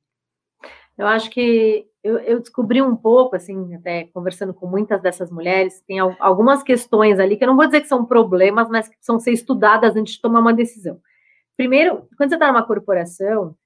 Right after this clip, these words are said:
você tem um back-office muito estruturado. Então, você, você tá lá fazendo a sua função, você já cresceu naquela corporação, aí o financeiro é feito pelo financeiro, quando quebra o seu computador, você chama o help desk ali,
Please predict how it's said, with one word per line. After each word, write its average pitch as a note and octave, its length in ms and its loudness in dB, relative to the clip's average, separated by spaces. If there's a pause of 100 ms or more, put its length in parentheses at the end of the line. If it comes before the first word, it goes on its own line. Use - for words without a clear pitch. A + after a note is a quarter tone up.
você - 100 -12
tem C4 160 0
um C4+ 120 4
back-office A#3 720 0
muito B3+ 260 2
estruturado. F#3 600 -6 (640)
Então, A3 380 4
você, A3 680 4
você A3 240 -2
tá A#3+ 160 4
lá A3+ 200 4
fazendo G#3+ 300 2
a - 20 -4
sua G#3 160 -2
função, G3 760 -4 (300)
você E3+ 300 -14
já F3+ 140 0
cresceu F#3+ 560 0
naquela E3 300 -2
corporação, E3 800 -6 (460)
aí A#3+ 200 4
o - 100 2
financeiro C#4 540 4
é F#4 60 4
feito C#4+ 220 2
pelo A#3+ 180 4
financeiro, A3 680 2 (400)
quando C4 220 2
quebra D4+ 280 2
o - 20 0
seu E4 140 0
computador, C4 520 2
você A3+ 220 -4
chama B3 440 0
o B3 80 0
help A3+ 220 0
desk F#3+ 460 -4
ali, F#3 400 -4